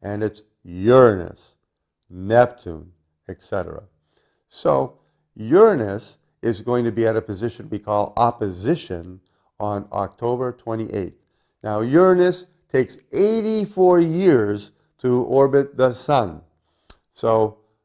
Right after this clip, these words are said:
we're in, uh, it's in no rush. <laughs> It doesn't move that fast.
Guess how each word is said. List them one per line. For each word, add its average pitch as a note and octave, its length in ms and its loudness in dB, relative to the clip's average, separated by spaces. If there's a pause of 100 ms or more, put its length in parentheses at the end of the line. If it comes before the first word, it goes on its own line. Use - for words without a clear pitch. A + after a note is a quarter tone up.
(120)
we're A2 340 0
in, G#2+ 340 -6
uh, G#2 400 -6
it's G#2+ 200 -12
in A2 120 -8
no C3+ 180 4
rush. D3 460 4
<laughs> - 0 -
It A2+ 60 -14
doesn't C3 340 -2
move A#2+ 320 -2
that A2 360 0
fast. G2 480 -2